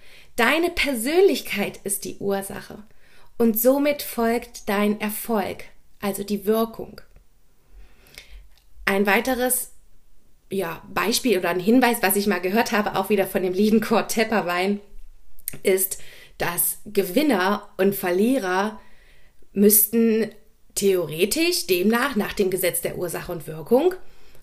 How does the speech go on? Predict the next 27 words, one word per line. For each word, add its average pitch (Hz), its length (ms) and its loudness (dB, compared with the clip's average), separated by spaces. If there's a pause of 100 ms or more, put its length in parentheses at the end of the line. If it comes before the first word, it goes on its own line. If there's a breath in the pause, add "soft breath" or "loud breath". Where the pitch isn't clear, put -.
(140)
auch - 320 -2
immer 180 240 0
schon 180 180 -4
vorher 180 380 -4
feststehen. 165 840 -8 (800 soft breath)
Denn 190 420 2
das - 260 -2
ist 208 120 0
eine 208 300 4
Wirkung. 220 500 2 (440 loud breath)
Und 202 320 2
wie 208 220 0
du 254 120 4
nun 202 300 6
weißt, 196 640 2 (160)
muss 214 260 2
vorher 170 640 -4
eine 202 320 0
Ursache 247 560 4
vorausgegangen 165 880 -6
sein. 165 360 -10 (580 soft breath)
Also 214 240 2
welche 294 360 4 (400)
Ursache 254 500 2 (200)
hast 226 240 0
du 320 140 -2
gesetzt? 165 560 -2